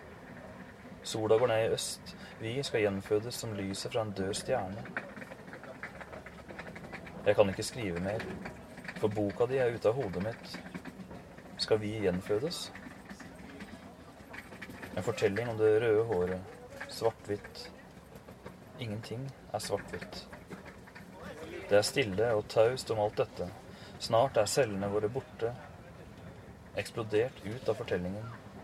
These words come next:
Og du skriker. Det er steinernes ankomst. Alle notenes lydløse tegn i øret blir de mørke. Du lente deg inntil en dørkarm.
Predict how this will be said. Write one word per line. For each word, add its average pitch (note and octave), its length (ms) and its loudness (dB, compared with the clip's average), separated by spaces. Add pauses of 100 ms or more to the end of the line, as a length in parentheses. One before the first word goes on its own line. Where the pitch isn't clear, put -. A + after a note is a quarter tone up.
(1600)
Og G#2+ 100 0
du A#2 60 -4
skriker. F#2 560 -4 (2250)
Det G#2 140 8
er G#2 120 8
steinernes A2+ 600 2
ankomst. A2+ 840 -4 (440)
Alle G#2+ 180 8
notenes A2 720 -2
lydløse G2+ 580 -2
tegn A#2 400 -4
i G#2+ 120 -6 (460)
øret A#2 760 0
blir A2 180 -10
de G#2 180 -4
mørke. A#2 480 -6 (2500)
Du G#2+ 80 -2 (140)
lente G#2+ 320 2
deg G#2 120 2
inntil G2+ 220 -4
en G2+ 140 -2
dørkarm. G#2+ 480 0